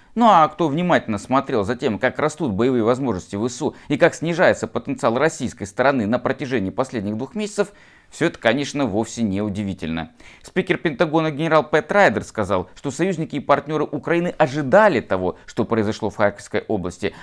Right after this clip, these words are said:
а единственный, кто не был готов к такому натиску со стороны украинских воинов, это российские войска. Цитирую его.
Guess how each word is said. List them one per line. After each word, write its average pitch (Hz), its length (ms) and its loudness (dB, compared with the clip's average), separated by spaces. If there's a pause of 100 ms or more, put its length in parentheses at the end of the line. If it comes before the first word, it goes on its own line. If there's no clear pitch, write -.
а 143 100 4
единственный, 147 720 0
кто 151 160 2
не 127 260 2
был 117 180 -2
готов 98 360 -2
к - 80 -20
такому 107 340 -2
натиску 104 440 0
со 98 100 -10
стороны 101 380 -4
украинских 107 520 -4
воинов, 87 280 -2 (320)
это 180 320 2
российские 120 640 -2
войска. 113 480 -2 (260)
Цитирую 147 420 0
его. 80 280 -4